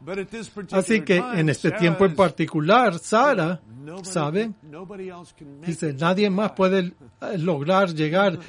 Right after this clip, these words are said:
Speaker 2: sino
Speaker 1: This
Speaker 2: la
Speaker 1: message
Speaker 2: novia.
Speaker 1: is to the
Speaker 2: No,
Speaker 1: bride.
Speaker 2: este mensaje es a la
Speaker 1: That's why
Speaker 2: novia.
Speaker 1: it's bride
Speaker 2: Por
Speaker 1: time.
Speaker 2: eso es
Speaker 1: That's
Speaker 2: tiempo
Speaker 1: why
Speaker 2: de
Speaker 1: it's
Speaker 2: la
Speaker 1: bride
Speaker 2: novia,
Speaker 1: hour.
Speaker 2: por eso es la hora de la
Speaker 1: It's still
Speaker 2: novia,
Speaker 1: Laodicea.
Speaker 2: pero todavía es la
Speaker 1: It's
Speaker 2: Odisea.
Speaker 1: bride age.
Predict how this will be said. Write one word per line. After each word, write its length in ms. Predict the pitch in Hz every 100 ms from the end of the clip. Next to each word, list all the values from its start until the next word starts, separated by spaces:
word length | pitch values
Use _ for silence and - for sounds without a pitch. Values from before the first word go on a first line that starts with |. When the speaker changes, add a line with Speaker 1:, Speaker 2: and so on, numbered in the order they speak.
| -
Speaker 2:
sino 380 | - 170 156 160
Speaker 1:
This 80 | 175
Speaker 2:
la 60 | 160
Speaker 1:
message 120 | 160
Speaker 2:
novia. 360 | 196 180 151 139
Speaker 1:
is 100 | -
to 140 | 196
the 180 | 196 160
Speaker 2:
No, 180 | 170 196
Speaker 1:
bride. 120 | 170
Speaker 2:
este 220 | 160 190
mensaje 540 | 190 175 - 147 156 190
es 180 | - -
a 160 | 175 202
la 100 | 220
Speaker 1:
That's 120 | 170
why 40 | 185
Speaker 2:
novia. 340 | 196 147 120
Speaker 1:
it's 80 | 107
bride 320 | 131 135 135
Speaker 2:
Por 160 | 127 151
Speaker 1:
time. 140 | 165
Speaker 2:
eso 260 | 160 - 170
es 140 | 170
Speaker 1:
That's 100 | -
Speaker 2:
tiempo 320 | 170 156 151 165
Speaker 1:
why 60 |
Speaker 2:
de 60 | 160
Speaker 1:
it's 60 | 151
Speaker 2:
la 80 | 147
Speaker 1:
bride 80 |
Speaker 2:
novia, 300 | 180 202 165
Speaker 1:
hour. 100 | 151
Speaker 2:
por 180 | - 156
eso 240 | 151 147 180
es 60 |
la 120 | 160 135
hora 260 | 147 170
de 100 | 160
la 80 | 147
Speaker 1:
It's 80 | 139
still 120 | 185
Speaker 2:
novia, 240 | 214 165 147
Speaker 1:
Laodicea. 360 | 113 - 180 165 -
Speaker 2:
pero 240 | 170 160 160
todavía 560 | 165 151 143 143 180
es 80 | 180
la 120 | 165
Speaker 1:
It's 60 | 156
Speaker 2:
Odisea. 560 | 139 147 - 208 226 147
Speaker 1:
bride 180 | 156 143 156 107
age. 40 | 127